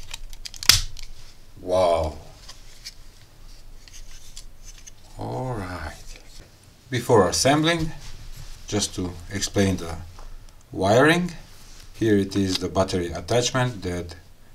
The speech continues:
from, from that is giving positive and negative wire. Positive go to the fuse,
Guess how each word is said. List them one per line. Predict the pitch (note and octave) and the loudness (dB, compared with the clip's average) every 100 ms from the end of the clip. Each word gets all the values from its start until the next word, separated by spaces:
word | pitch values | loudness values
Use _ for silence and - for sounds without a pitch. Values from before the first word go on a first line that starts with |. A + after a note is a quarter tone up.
| - - - - - - - | -20 -20 -20 -20 -20 -20 -20
from, | - F#2+ F2+ E2 - | -8 -4 -2 -4 -6
from | - F2 | -2 0
that | F2+ F#2 - | 2 2 2
is | F#2+ - | -2 0
giving | G2 F#2+ F2+ E2 - - G#2 | 2 4 2 -4 -12 -4 2
positive | G#2+ G2+ G2+ G2 | 4 4 0 0
and | F#2 | 0
negative | F#2+ F#2+ E2 E2 F2+ | 2 2 0 -4 4
wire. | G#2+ C3+ C#3+ - - | 8 8 6 -2 -4
Positive | G2+ F#2+ F#2 F#2+ | 0 0 -2 2
go | F#2+ F2 | 2 2
to | G2 | 0
the | F2 | -4
fuse, | D#2+ A#2+ D#3+ F3+ - | -2 6 6 6 2